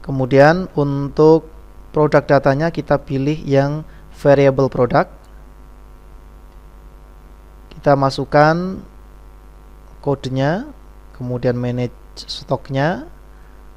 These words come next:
kita masukkan, kemudian kita masuk di shipping, misalkan kita tambahkan satu kilo untuk beratnya. Atributnya kita pilih yang warna, misalkan. Nah, ini warna.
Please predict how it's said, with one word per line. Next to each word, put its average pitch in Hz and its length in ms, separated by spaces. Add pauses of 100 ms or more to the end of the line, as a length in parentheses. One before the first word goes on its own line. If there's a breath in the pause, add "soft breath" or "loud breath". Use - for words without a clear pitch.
(140)
kita 127 160
masukkan, 135 720
kemudian 131 560
kita 127 320
masuk 127 400
di 139 400 (400 loud breath)
shipping, 156 480
misalkan 127 320
kita 123 160
tambahkan 123 640
satu 127 240
kilo 139 320
untuk 156 320
beratnya. 139 480 (560 soft breath)
Atributnya 170 640
kita 165 240
pilih 156 320
yang 160 480 (960)
warna, 143 560 (160)
misalkan. 123 480 (1400)
Nah, - 160
ini 143 400
warna. 135 480